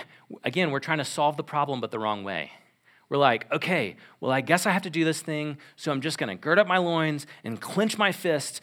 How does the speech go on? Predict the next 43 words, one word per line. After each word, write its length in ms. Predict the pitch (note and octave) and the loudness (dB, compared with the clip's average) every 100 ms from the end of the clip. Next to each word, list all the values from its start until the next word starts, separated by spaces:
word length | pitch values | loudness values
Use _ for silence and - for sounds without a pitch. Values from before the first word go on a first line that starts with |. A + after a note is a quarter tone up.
| - - | -12 -6
and 120 | B2 | -2
head 240 | A#2 D3 | 2 2
headlong 540 | A#2+ F3 F#3 G3 F#3+ F#3+ | 2 2 2 4 2 2
into 120 | F3 | -2
this 180 | E3 - | -2 -2
thing 220 | E3+ D#3+ | -4 -2
where 120 | D3 | 0
I 120 | B2 | 0
feel 220 | A#2+ C3 | -2 -4
too 240 | A#2+ - E3+ | -4 -6 -4
depleted 420 | F3+ - E3 D#3 | -2 -2 0 0
and 180 | B2 A#2 | -2 -4
worn 180 | D3 C#3+ | -4 -4
out 160 | B2+ | -6
to 80 | B2+ | -8
do 160 | A2 F2 | -10 -10
it." 180 | - - _ _ - - _ _ _ _ _ _ _ _ _ - | -12 -20 _ _ -20 -20 _ _ _ _ _ _ _ _ _ -6
And 100 | D#3 | -4
I 20 | |
wanna 140 | D#3 | -2
say, 200 | D#3 F3 | -2 -4
"No, 100 | D#3 | -4
no, 80 | F#3+ | -4
no, 120 | G3+ | -4
no, 120 | E3+ C3 | -4 -4
no. 260 | F#2+ E2+ - - - _ _ _ _ _ _ _ _ _ _ _ _ - | -6 -8 -12 -12 -16 _ _ _ _ _ _ _ _ _ _ _ _ -6
Let's 260 | C3+ - | -4 -4
start 680 | - - - - D#3+ F#3 - _ _ _ - | -6 -8 -6 -2 0 0 -6 _ _ _ -10
with 160 | C#3 - | -10 -8
the 80 | |
beauty 460 | A2+ A#2+ D3 D#3 - | -8 -4 -4 -4 -6
and 160 | A#2+ A2 | -8 -4
rest 320 | B2+ B2+ - | -4 -4 -8
and 140 | A2 | -8
grace 320 | G2+ G#2 A2 | -4 -6 -6
of 220 | - G2 F2+ | -12 -14 -10
God. 340 | E2 C2+ C2+ - _ _ _ _ _ _ _ _ _ _ - | -6 -6 -8 -14 _ _ _ _ _ _ _ _ _ _ -2
Let's 200 | C#3+ C#3+ | -2 -2
start 400 | - E3 E3 D#3+ | -6 0 0 2
by 80 | C3 | 0
receiving 840 | A#2 G#2+ - - D#3+ E3+ D3+ C3+ | -2 -6 -10 -8 -6 -6 -4 -4
God's 340 | G2+ F2+ - | -4 -4 -6
love 460 | F2+ D2+ D#2+ - | -8 -6 -8 -12